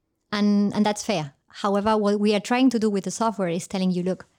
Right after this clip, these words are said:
there is a scientific bi-, base on why this, the software is highlighting the word. It does have a connotation embedded in it that you are not aware because it un-, works on the unconscious level."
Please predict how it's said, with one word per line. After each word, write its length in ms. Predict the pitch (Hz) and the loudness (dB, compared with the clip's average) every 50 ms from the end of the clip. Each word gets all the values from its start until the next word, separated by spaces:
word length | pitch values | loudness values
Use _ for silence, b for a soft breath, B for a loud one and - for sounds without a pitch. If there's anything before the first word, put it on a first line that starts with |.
| _ _ - | _ _ -8
there 100 | 202 196 | -6 -4
is 100 | 196 180 | -4 -2
a 40 | 208 | -4
scientific 640 | - - 214 220 220 220 220 240 226 - 208 - | -2 -2 0 2 2 2 2 2 0 -2 -2 -4
bi-, 240 | - 190 196 202 - - | -4 -4 -2 -4 -4 -2
base 340 | 196 196 196 208 196 - | -2 0 0 0 0 -2
on 220 | - - 196 185 180 | -4 -4 -2 -2 0
why 400 | 190 190 180 185 185 185 190 180 208 202 - - | 0 0 0 0 0 -2 -2 -4 -8 -12 -14 -6
this, 260 | 208 208 220 - - - - | -2 -2 -2 -2 -4 -6 -8
the 120 | 202 196 | -6 -6
software 380 | - - 226 220 - - 175 180 | -4 -2 -2 -2 -2 -4 -4 -4
is 120 | 180 - | -6 -6
highlighting 560 | - 208 190 190 185 180 180 180 - 180 175 | -4 -4 -2 -2 0 0 -2 -2 -2 -4 -4
the 100 | 165 170 | -4 -4
word. 420 | 165 180 185 175 156 - - - - b b b b b b | -4 -4 -4 -4 -4 -6 -10 -14 -18 b b b b b b
It 80 | 214 | -2
does 240 | 190 202 214 - - | -2 -2 -2 -2 -2
have 200 | - 226 226 - | -2 -2 -2 -2
a 60 | 220 | -4
connotation 640 | - - 202 196 196 - - 202 202 190 - 185 170 - - | -4 -2 0 0 0 0 0 -2 -2 0 -2 -4 -6 -4 -2
embedded 420 | 196 185 165 196 202 196 180 - - | 0 0 2 2 0 0 -2 -2 -4
in 100 | 196 175 | -4 -2
it 280 | 175 185 180 170 160 - b b b | 0 0 0 -2 -4 -8 b b b
that 120 | b 208 190 | b -4 -2
you 120 | 180 202 | 0 0
are 80 | 196 190 | 0 0
not 360 | 202 170 175 185 - - - _ _ _ _ _ - | -2 -4 -4 -8 -10 -14 -20 _ _ _ _ _ -8
aware 540 | 196 190 185 208 208 202 175 165 165 165 - b b b b b b - | -6 -4 -2 0 0 0 0 -2 -2 -4 -8 b b b b b b -8
because 560 | - 185 - 190 180 - - - - - - _ _ _ _ _ _ _ _ _ _ _ _ - | -8 -4 -4 -4 -4 -4 -6 -8 -12 -12 -14 _ _ _ _ _ _ _ _ _ _ _ _ -12
it 160 | 214 208 - | -10 -6 -4
un-, 140 | 190 180 - - | -4 -4 -4 -4
works 280 | 196 196 185 180 - | -2 0 0 0 -2
on 100 | - 180 | -4 -6
the 60 | 170 175 | -4 -4
unconscious 560 | 170 - - 220 214 202 - 196 - - - | -6 -6 -2 -2 0 0 -2 -4 -8 -8 -10
level." 320 | 170 165 - - - 170 | -10 -12 -12 -12 -14 -14